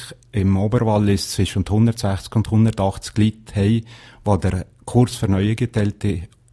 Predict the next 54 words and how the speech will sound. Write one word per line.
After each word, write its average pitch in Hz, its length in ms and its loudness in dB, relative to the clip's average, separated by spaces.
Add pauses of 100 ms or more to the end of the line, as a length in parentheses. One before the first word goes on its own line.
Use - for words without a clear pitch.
(120)
Feuerwehr 107 840 0
machen, 95 320 -2
wenn 87 160 2
er 82 100 0
die 117 220 4
Richtung 120 440 0
geht, 98 240 -4
dann 92 80 -6
geht's 87 240 -6
uns 92 140 -6
eigentlich 90 400 -6
gut 92 260 -2
weiter. 95 360 -6 (400)
Die - 40 2
Ambiance 110 460 4
in 107 40 0
der 101 120 -2
Feuerwehr 98 380 -2
ist 92 220 -8
dann 92 140 0
ein 95 80 0
Vorbild. 90 720 -2 (340)
Was 92 160 -4
wir 90 80 -2
leider 107 320 0
haben, 98 220 0
es 101 160 -6
gibt - 340 -6
Leute, 123 200 4
die, 87 340 -8
die 92 60 -4
es 90 160 -4
ein 107 140 -6
bisschen 92 340 -4
eher 92 80 -4
fertig 90 360 -6
machen, 95 320 -4
wenn 87 120 -4
der 90 100 -4
Feuerwehr, 87 400 -4
Feuerwehr 98 300 -2
hat 98 100 -8
man 92 80 -4
einfach 92 160 -8
bis - 180 -10
fünfzig - 440 -6
Feuerwehr 95 340 -4
macht. - 320 -8 (340)
Heute 107 300 -2
nach 95 240 -2
zehn, 95 320 -4
zwölf, 92 320 -4
fünfzehn 98 400 -6
Jahren 92 240 -4